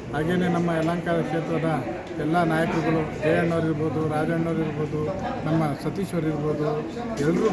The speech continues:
ಬಂದು ಬೆಳಗ್ಗೆಯಿಂದನೂ ವಿಶ್ ಮಾಡಿದ್ರು. ಅವ್ರಿಗೂ ನಾನು ಯಾವಾಗಲೂ ಆಭಾರಿಯಾಗಿರ್ತೇನೆ. ವಿಶೇಷವಾಗಿ ವಾರ್ಡ್ ನಂಬರ್ ಮೂರರ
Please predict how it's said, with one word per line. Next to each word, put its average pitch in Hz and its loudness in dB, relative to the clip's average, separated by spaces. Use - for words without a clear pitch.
ಬಂದು 196 4
ಬೆಳಗ್ಗೆಯಿಂದನೂ 180 2
ವಿಶ್ 160 0
ಮಾಡಿದ್ರು. 160 2
ಅವ್ರಿಗೂ 202 4
ನಾನು 175 0
ಯಾವಾಗಲೂ 175 0
ಆಭಾರಿಯಾಗಿರ್ತೇನೆ. 156 0
ವಿಶೇಷವಾಗಿ 180 2
ವಾರ್ಡ್ 151 0
ನಂಬರ್ 175 0
ಮೂರರ 175 0